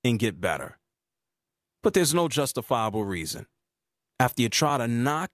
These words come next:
the hell out of somebody else, that you shouldn't be suspended. Draymond Green, his tenure with Golden State, it was already a, a high possibility that he was gonna be gone, wanting a new contract.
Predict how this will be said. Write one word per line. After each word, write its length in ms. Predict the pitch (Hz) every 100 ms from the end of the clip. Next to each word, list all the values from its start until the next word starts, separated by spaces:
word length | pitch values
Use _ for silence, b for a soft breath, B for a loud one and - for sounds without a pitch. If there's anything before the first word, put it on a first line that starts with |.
| -
the 180 | 117
hell 340 | 95 90 156 143
out 160 | 131
of 80 | 139
somebody 520 | - 135 127 127 131
else, 400 | 104 67 - - - _ _ _ _ _ _ _ _ -
that 160 | 101
you 60 | 107
shouldn't 320 | - 110 107
be 100 | 101
suspended. 600 | - 90 - 98 90 - _ _ _ _ _ _ _ _ _ _ -
Draymond 560 | 110 147 156 143 143 127
Green, 360 | 123 139 117
his 180 | 117 -
tenure 440 | - 151 156 143
with 200 | 127 110
Golden 360 | 98 110 98 104
State, 400 | - - 98 113 b b b -
it 280 | 247 240
was 200 | 240 226
already 420 | 254 262 269 262 240
a, 160 | 196 -
a 120 | 185
high 220 | 196 214
possibility 920 | 208 208 196 - 175 247 262 160 165 - _ _ _ _ -
that 120 | 226
he 120 | 233
was 160 | 294 208
gonna 180 | 240 233
be 140 | 226
gone, 400 | 240 262 285 170 - _ _ _ _ _ _ _ _ -
wanting 340 | 190 226 185
a 40 | 180
new 160 | 185
contract. 720 | 165 180 156 - 135 73 -